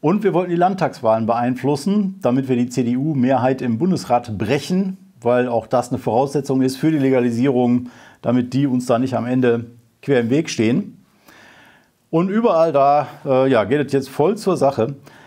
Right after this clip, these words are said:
Und was die Details angeht zur Legalisierung,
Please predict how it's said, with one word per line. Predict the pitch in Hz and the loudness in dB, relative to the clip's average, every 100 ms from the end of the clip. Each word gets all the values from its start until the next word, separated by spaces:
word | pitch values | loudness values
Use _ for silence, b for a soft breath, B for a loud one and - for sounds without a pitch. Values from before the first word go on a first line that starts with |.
| B B B _ _ | B B B _ _
Und | 160 226 240 - _ _ _ _ | 0 0 -2 -14 _ _ _ _
was | 143 156 | -2 0
die | 160 131 | 0 0
Details | 135 127 151 190 - | -2 0 0 0 -4
angeht | 147 156 143 156 156 | -6 -4 -2 -2 -2
zur | 139 | -2
Legalisierung, | 135 139 135 127 131 147 135 131 131 | 0 0 0 0 -2 0 0 0 -4